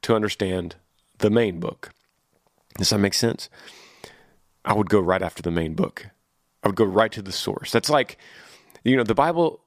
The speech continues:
is like an instruction manual to our lives. And you would never get an instruction manual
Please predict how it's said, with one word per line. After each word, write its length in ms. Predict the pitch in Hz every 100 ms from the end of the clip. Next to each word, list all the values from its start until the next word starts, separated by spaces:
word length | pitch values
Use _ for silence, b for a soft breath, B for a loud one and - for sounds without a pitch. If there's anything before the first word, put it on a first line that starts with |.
| _
is 220 | 127 104
like 160 | 113 -
an 80 | 98
instruction 800 | - - 127 123 - 110 107 104
manual 440 | 104 101 95 92 90
to 140 | -
our 100 | 95
lives. 480 | 85 85 - - - - B B B B -
And 180 | 113 107
you 80 |
would 140 | 107 107
never 300 | 135 151 151
get 420 | 113 107 104 - _ _ _ _ _ _ _ _ -
an 100 | 101
instruction 600 | 95 92 - 151 - 110
manual 520 | 101 98 98 92 92